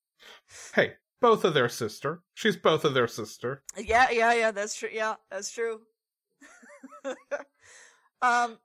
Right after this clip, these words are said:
Speaker 2: so then she goes, the next we see her, she is apparently flown off, not home,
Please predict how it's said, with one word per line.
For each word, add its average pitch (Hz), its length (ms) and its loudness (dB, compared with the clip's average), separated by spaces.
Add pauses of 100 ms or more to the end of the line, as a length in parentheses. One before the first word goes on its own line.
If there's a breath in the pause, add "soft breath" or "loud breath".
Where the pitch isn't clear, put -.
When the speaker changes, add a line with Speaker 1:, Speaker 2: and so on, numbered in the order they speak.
(140)
Speaker 2:
so - 260 -2
then 359 160 -2
she - 300 -2 (100)
goes, 349 560 -2 (600)
the 240 120 2
next 415 320 -4
we 311 180 -10
see 392 320 -4
her, 277 460 0
she 277 320 -6
is 359 140 -4
apparently 294 400 -8
flown 254 380 -4
off, 240 280 -2
not 220 420 0
home, 233 520 -2